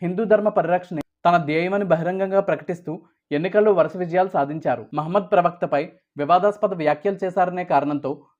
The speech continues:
రెండు వేల ఇరవై రెండు ఆగస్టు ఇరవై మూడున ఆయన్ను బీజేపీ అధిష్టానం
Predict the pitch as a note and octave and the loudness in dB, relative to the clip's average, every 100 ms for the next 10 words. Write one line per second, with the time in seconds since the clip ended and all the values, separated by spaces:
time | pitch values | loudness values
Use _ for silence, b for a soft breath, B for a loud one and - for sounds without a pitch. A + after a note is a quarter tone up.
0 | D3 D3 F3 F#3+ D3 D#3+ E3 C3 C#3 b | -6 -2 2 2 2 0 -2 -2 -6 b
1 | b C#3+ F#3 G3 F3 F3+ F3 D#3 C#3+ D3+ | b -2 -2 -2 -4 -2 -2 -2 -2 -6
2 | - b _ C#3+ E3 E3 C#3+ E3 G3+ G#3 | -10 b _ -2 0 -2 0 0 2 2
3 | E3+ D#3+ F3+ D3 E3 | -2 -2 0 0 -4